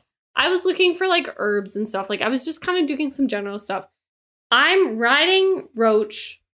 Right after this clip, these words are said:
through this forest, and I see something move. And I was like, "Okay, that's not, like, a wolf or anything." So I would, I think I'd get experience from fighting this thing.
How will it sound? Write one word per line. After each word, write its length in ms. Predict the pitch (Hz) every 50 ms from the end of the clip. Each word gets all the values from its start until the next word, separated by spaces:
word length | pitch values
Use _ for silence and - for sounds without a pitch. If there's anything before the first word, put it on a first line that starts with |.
| _ _ _ _ _ _ _ -
through 260 | - - 262 262 269
this 180 | 175 196 - -
forest, 680 | - - 208 214 214 180 - - - - - - - - -
and 80 | - 226
I 80 | 233 240
see 300 | 247 - - 277 269 294
something 460 | 285 320 294 285 262 262 277 277 233
move. 280 | 214 180 - - - - _ -
And 140 | - 214 226
I 60 | 226
was 120 | 226 233 233
like, 180 | 226 214 208
"Okay, 220 | - 247 269 277 294
that's 260 | 277 285 277 285 -
not, 160 | 285 277 262
like, 140 | 269 311 311
a 80 | 302
wolf 400 | 285 240 208 196 180 180 180 -
or 80 | 196 190
anything." 480 | 196 - 190 190 190 - 196 185 190 208
So 160 | 202 - 220
I 40 | 220
would, 140 | 220 214 220
I 120 | - - 226
think 200 | 226 240 240 240
I'd 140 | 240 220
get 120 | 202 202 180
experience 500 | 180 180 - - 196 180 180 180 180 -
from 120 | - 196
fighting 280 | 190 233 240 233 208 180
this 140 | 180 180 -
thing. 220 | - - - -